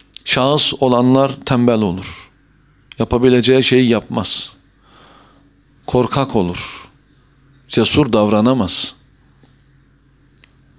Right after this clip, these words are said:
Bir şeyler yapsa bile kaliteli yapamaz. Yapsa bile büyük çaplı yapamaz. Küçük şeyler yapar. Halbuki büyük hizmetlere ihtiyacımız vardır. Yani sorumluluktan kaçmak için insanlar,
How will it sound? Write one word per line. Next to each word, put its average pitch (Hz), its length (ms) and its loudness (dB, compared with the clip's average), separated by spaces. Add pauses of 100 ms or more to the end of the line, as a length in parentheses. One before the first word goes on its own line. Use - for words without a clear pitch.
(180)
Bir 120 100 -2
şeyler 143 300 4
yapsa 127 600 0
bile 135 320 4
kaliteli 127 500 0
yapamaz. 120 720 -2 (720)
Yapsa 127 400 2
bile 131 240 4
büyük 139 240 4
çaplı 127 320 -2
yapamaz. 120 640 -2 (440)
Küçük - 280 -2
şeyler 101 340 2
yapar. 92 360 -4 (360)
Halbuki 123 440 0
büyük 151 200 4
hizmetlere 120 500 2
ihtiyacımız 104 600 0
vardır. 101 400 -8 (640)
Yani 151 400 2 (260)
sorumluluktan 156 1120 2
kaçmak 165 580 0
için 160 360 2
insanlar, 151 800 2